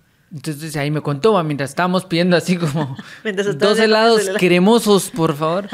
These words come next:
Speaker 2: <laughs>
Speaker 1: Alguien y me dice, "Ala, vos, ¿cómo voy a sufrir yo con este helado?".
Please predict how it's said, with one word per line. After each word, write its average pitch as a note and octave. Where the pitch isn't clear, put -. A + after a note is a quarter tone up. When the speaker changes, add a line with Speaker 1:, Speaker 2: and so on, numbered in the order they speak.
Speaker 2:
<laughs> -
Speaker 1:
Alguien F3+
y G3
me F3
dice, F3
"Ala, D#3
vos, C#3
¿cómo D#3
voy C#3+
a C#3+
sufrir B2
yo C3+
con C3
este B2
helado?". B2